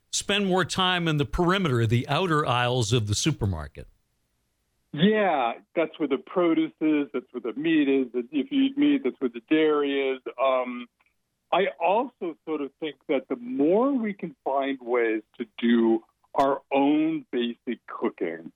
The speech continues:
Speaker 2: the
Speaker 1: Mm.
Speaker 2: better off we're gonna be. We speak about mindfulness, right? Just the act of sort of doing a little cooking. I have to tell you, Rich, I have a spaghetti sauce recipe now down to ninety-three seconds.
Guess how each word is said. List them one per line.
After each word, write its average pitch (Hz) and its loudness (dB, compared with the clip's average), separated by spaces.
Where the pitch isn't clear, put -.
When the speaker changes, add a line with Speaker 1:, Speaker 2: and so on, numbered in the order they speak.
Speaker 2:
the 104 -4
Speaker 1:
Mm. 104 -14
Speaker 2:
better 101 4
off 98 -2
we're 98 -4
gonna 90 -4
be. 98 0
We 117 0
speak 131 2
about 107 0
mindfulness, 107 0
right? 123 0
Just 226 -2
the 269 0
act 117 0
of 117 -14
sort 110 -8
of 110 -18
doing 117 -4
a 110 -10
little 107 -2
cooking. 127 0
I 339 2
have 370 0
to 269 4
tell 214 2
you, 170 2
Rich, 151 0
I 180 2
have 247 -2
a 214 -6
spaghetti 160 -4
sauce 113 -6
recipe 117 -12
now 113 0
down 160 0
to 156 -8
ninety-three 151 0
seconds. 110 -4